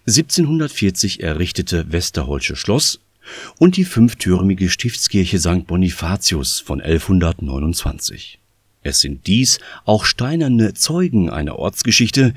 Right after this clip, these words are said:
die bis in die christliche Missionierung im achten Jahrhundert und eine Klostergründung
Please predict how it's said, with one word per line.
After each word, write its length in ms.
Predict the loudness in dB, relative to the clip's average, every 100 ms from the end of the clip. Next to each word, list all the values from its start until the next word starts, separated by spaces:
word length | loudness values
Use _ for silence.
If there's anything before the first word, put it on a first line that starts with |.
| -4 -20 -2
die 60 | 0
bis 220 | 2 0
in 140 | -2
die 120 | -4 -6
christliche 560 | -4 -4 -4 -4 0
Missionierung 760 | 2 2 2 2 4 4 2 -4
im 200 | -6 -6
achten 300 | -6 -2 0
Jahrhundert 720 | 0 0 0 0 -2 -6 -10 -8
und 160 | -6 -2
eine 160 | -4
Klostergründung 760 | 0 0 2 0 4 4 4